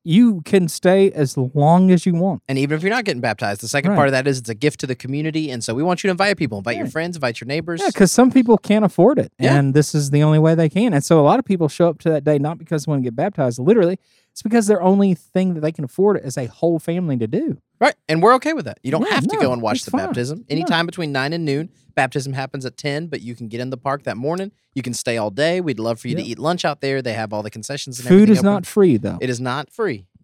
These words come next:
Speaker 2: So bring
Speaker 1: There's
Speaker 2: a little
Speaker 1: been some
Speaker 2: money for
Speaker 1: confusion
Speaker 2: some
Speaker 1: about
Speaker 2: lunch.
Speaker 1: that. Yeah.
Speaker 2: Sure.
Speaker 1: Yeah, the food is
Speaker 2: Absolutely.
Speaker 1: not free.
Speaker 2: But you can leave and come back in the park if you
Speaker 1: You
Speaker 2: want, if you're there
Speaker 1: can.
Speaker 2: before noon. So go make a day of it, Scott.
Speaker 1: Make
Speaker 2: Uh,
Speaker 1: a
Speaker 2: make
Speaker 1: day.
Speaker 2: some experiences, family experiences.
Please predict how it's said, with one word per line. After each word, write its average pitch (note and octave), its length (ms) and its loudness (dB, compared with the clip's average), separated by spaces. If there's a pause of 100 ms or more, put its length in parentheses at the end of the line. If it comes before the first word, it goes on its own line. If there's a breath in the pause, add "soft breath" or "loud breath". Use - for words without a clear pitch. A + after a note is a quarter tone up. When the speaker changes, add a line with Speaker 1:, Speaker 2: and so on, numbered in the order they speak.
(100)
Speaker 2:
So G#2+ 160 -14
bring A#2+ 280 -8
Speaker 1:
There's B2+ 200 6
Speaker 2:
a - 40 -2
little C#3+ 120 4
Speaker 1:
been D3+ 40 4
some D#3+ 180 0
Speaker 2:
money E3 160 -2
for C#3 40 -6
Speaker 1:
confusion D3 320 2
Speaker 2:
some G2+ 140 0
Speaker 1:
about F#2+ 100 -4
Speaker 2:
lunch. G2 220 -2
Speaker 1:
that. - 100 -16
Yeah. G2+ 180 -4
Speaker 2:
Sure. G#2+ 220 -10 (480)
Speaker 1:
Yeah, G2 160 -2
the A#2 80 -8
food F3+ 300 6
is E3+ 100 4
Speaker 2:
Absolutely. E3 240 -2
Speaker 1:
not F3 60 -8 (100)
free. - 160 -12 (340)
Speaker 2:
But C#3+ 100 0
you C3+ 100 -2
can D3 260 -2
leave C#3+ 160 -2
and C#3 100 -6
come A2+ 140 -8
back B2+ 180 -4
in F3 60 -6
the E3 80 -6
park F3+ 280 -4
if F3 120 -10
you D#3+ 80 -2
Speaker 1:
You - 60 4
Speaker 2:
want, F3 100 2
if F3 60 -4
you're A3 100 0
there D#3 140 0
Speaker 1:
can. D#3 40 -6
Speaker 2:
before E3 240 -8
noon. E3+ 240 -8
So - 300 -16 (420)
go D#4 240 -4
make C#4+ 220 -8
a G#3 40 -6
day A2+ 200 -2
of G2 140 -10
it, G2 80 -14
Scott. C3 420 -8
Speaker 1:
Make B3 220 -2
Speaker 2:
Uh, C#4 40 -6
Speaker 1:
a - 40 -8
Speaker 2:
make G#3 160 0
Speaker 1:
day. C4 60 -2
Speaker 2:
some F3+ 120 -2
experiences, E3+ 840 -6
family F3 360 -6
experiences. C#3 920 -12